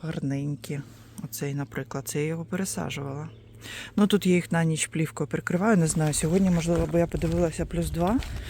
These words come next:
можливо, оці треба накрити пляшками якимись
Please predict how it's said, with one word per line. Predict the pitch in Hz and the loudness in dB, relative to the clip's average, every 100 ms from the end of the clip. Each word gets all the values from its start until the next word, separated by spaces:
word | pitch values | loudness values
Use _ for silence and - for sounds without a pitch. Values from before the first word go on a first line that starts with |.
| - - - - - - | -10 -8 -8 -8 -8 -2
можливо, | 165 175 190 180 | 0 2 2 2
оці | 165 160 180 | 0 -2 -4
треба | - 175 165 170 165 - - - - | -4 -2 0 -2 -4 -14 -18 -18 -8
накрити | 175 - 175 180 175 156 - - - - - - - - - - - - - - - - - - - - - - - - - - | -6 -2 -2 0 -2 -4 -6 -12 -14 -12 -12 -12 -14 -16 -14 -16 -18 -20 -20 -20 -20 -20 -20 -20 -20 -20 -20 -20 -20 -20 -20 -4
пляшками | 160 185 - 160 160 | 0 0 -2 -2 -2
якимись | 156 - 156 151 147 - | -2 -4 -4 -4 -6 -10